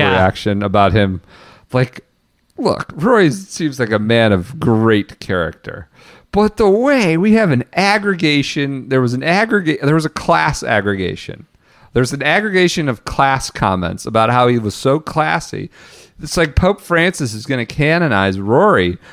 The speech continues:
for saying, "I don't think it was down that far," or, "I don't think it was fluffed up that high." Now, I get it in the contrast to what we've seen recently from Bryson trying to get, you know, create dangerous situations out of nothing to get a better lie and,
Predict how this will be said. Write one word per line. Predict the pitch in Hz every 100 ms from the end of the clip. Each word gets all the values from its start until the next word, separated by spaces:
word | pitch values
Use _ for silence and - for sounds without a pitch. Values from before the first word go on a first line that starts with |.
| -
for | 131
saying, | 120 151 139 127 123 123
"I | 139
don't | 165 135
think | 147 143
it |
was | 135 117
down | 139 196 311
that | 160 85
far," | - - 87
or, | 120 123
"I | 147
don't | 170
think | 160
it | 147
was | 131
fluffed | - 147 147 -
up | 294 -
that | - - 104
high." | - - - _ -
Now, | 180
I | 185
get | 156 151 254
it | 190 147
in | 156
the | 147
contrast | - 185 196 - 147 143 -
to | 120
what | 151
we've | 135 127
seen | - 143 143
recently | 131 127 127 117 110
from | - 95
Bryson | 113 139 131 135 120
trying | 113 104
to | 98
get, | 92 92 - _ _ _ _ _ _ _ _ _ _ -
you | 110
know, | 104 101
create | - 120 98
dangerous | 110 123 113 113 101
situations | 127 113 113 104 120 - 117 110
out | 95 90
of |
nothing | 92 127 - 139 127
to | 104
get | 95
a |
better | 90 98 92
lie | 92 120 131 131 127 123
and, | 101 85